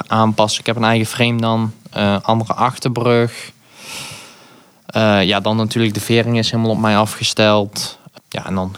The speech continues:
kun je zoveel dingen kiezen. Stuur, eh, ja,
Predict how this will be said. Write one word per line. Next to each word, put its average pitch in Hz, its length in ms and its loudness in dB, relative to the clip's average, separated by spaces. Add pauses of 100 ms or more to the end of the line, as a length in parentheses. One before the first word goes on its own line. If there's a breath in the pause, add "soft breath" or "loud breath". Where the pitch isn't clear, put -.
kun 110 140 2
je 104 160 4
zoveel 101 360 0
dingen 104 220 2
kiezen. 98 240 -2
Stuur, 107 960 2 (200)
eh, 95 340 -2 (580)
ja, - 240 -16